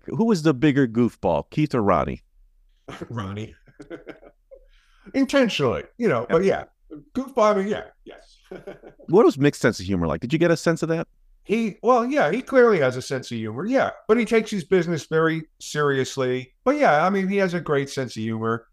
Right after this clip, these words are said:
Speaker 2: I think. And I think he's mellowed in recent years from what I could see. I mean, I haven't, like,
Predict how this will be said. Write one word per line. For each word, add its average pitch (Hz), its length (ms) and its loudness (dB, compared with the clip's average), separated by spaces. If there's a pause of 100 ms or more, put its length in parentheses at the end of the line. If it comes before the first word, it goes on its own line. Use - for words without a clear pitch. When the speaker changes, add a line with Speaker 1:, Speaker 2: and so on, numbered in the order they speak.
(140)
Speaker 2:
I 113 140 2
think. 110 340 -4 (280)
And 165 120 -2
I 202 80 2
think 214 220 0
he's 202 240 -4
mellowed 190 640 2 (440)
in 170 300 -4 (160)
recent 180 460 -2
years 180 420 2
from 151 160 -2
what 147 220 0
I 151 120 4
could 151 180 -6
see. 165 200 -2
I 143 80 4
mean, 135 220 -2
I 113 100 0
haven't, 113 320 -2
like, 101 140 -18